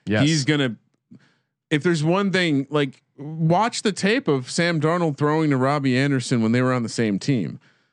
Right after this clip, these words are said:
Speaker 2: I think you can see it. Like, sometimes it's fun to throw to a guy that's so fast he can just get everything, you know? And I'm t-, if there's a guy that completely shocks most people this year, it's gonna be Sam Darnold. He's going to a place that's building a good culture. He's gonna be able to wipe the stink of whatever happened in New York off.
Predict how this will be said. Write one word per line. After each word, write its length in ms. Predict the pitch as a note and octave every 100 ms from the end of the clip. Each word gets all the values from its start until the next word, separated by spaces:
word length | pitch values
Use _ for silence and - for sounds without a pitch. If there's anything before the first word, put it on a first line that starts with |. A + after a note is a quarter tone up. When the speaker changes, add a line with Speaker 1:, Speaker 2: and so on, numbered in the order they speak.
| _
Speaker 2:
I 200 | F2 B2+
think 200 | C3+ E3+
you 100 | E3
can 160 | D#3 A#2+
see 340 | - - G3
it. 100 | B2
Like, 180 | G2+ A#2
sometimes 460 | - F3+ G#3 G3 D#3
it's 120 | A#2+
fun 220 | - F3
to 80 | D3
throw 380 | F#2 B2 B2+ A#2
to 220 | A2 C3
a 40 |
guy 180 | A#2 A#2+
that's 160 | A#2 -
so 160 | A#2+
fast 400 | G#2+ A2 A2 G#2
he 100 | G#2 G2
can 100 | G2
just 180 | F#2
get 160 | G2+ F2+
everything, 440 | F2+ E2+ C2 - - _ _
you 100 | E2
know? 240 | F#2 F#2+ A2 _ _ -
And 320 | B2+ C3+ C3 - _
I'm 180 | C#3 F#3
t-, 100 | G3 - - - _ _ _ _ _ -
if 120 | F3+
there's 180 | G3+ F3+
a 40 | E3+
guy 280 | F3 F#3+ A#3
that 120 | G3+
completely 520 | F3 C#3+ D#3 E3+ D3+
shocks 540 | B2 - B2 C#3 - C3+
most 340 | A2+ C3 -
people 320 | A#2+ A#2 D#3
this 240 | D#3 D#3 -
year, 160 | E3
it's 140 | D#3 -
gonna 160 | G3
be 100 | D#3+
Sam 280 | C#3 D#3 C3+
Darnold. 380 | B2+ D3 - -
He's 180 | A#2+ A2+
going 280 | D3 F3+
to 120 | D#3 C#3+
a 60 |
place 360 | C3 A#2+ B2+ C3
that's 140 | G#2+
building 320 | C3+ C#3 D3
a 40 | A#2+
good 220 | A#2 G#2
culture. 440 | - F#2 G#2 B2
He's 160 | A#2 A2
gonna 140 | C3+
be 80 | C#3
able 120 | C#3
to 40 | A#2
wipe 340 | G2+ A#2 C3+
the 80 | A2
stink 480 | - - A2+ B2+ B2+
of 140 | G2
whatever 380 | G#2 A#2 D3 C3+
happened 400 | G#2 B2 B2+ G#2+
in 80 | G#2
New 80 | G2
York 400 | F#2 G#2 F#2 F2+
off. 400 | G#2+ G#2 G2+